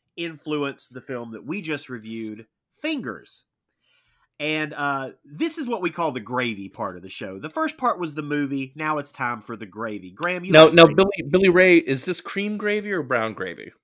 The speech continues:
Speaker 1: You know, me and Drea had this discussion, uh, on episode one, and maybe we should talk gravy in every episode.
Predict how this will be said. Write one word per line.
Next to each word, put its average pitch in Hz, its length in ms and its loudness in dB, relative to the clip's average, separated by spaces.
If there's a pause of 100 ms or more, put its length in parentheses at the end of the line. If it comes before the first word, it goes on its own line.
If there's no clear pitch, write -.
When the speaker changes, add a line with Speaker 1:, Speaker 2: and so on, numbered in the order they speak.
(120)
Speaker 1:
You 202 120 -4
know, 254 140 -2
me 330 160 -4
and 311 80 -6
Drea 214 320 0
had 156 180 0
this 143 180 -6
discussion, 131 720 -6 (240)
uh, 127 300 -4
on 139 180 -4
episode 151 460 -4
one, 180 300 -4
and 156 120 -12 (100)
maybe 269 240 -4
we 311 120 -6
should 208 160 -12
talk 185 240 -10
gravy 180 280 -6
in 139 60 -8
every 165 300 -8
episode. 110 500 -12